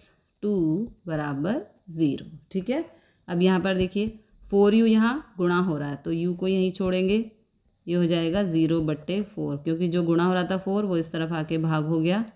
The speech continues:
हमारा आंसर आया ज़ीरो, ठीक है। और यहाँ पर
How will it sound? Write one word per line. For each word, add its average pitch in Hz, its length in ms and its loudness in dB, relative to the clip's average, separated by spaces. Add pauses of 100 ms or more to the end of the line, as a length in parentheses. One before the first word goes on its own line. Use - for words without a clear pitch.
(340)
हमारा 165 380 0
आंसर 156 260 0
आया 151 260 -2
ज़ीरो, 147 380 -4 (340)
ठीक 170 180 -8
है। 247 140 2 (920)
और 160 120 -2
यहाँ 165 240 2
पर 190 240 -4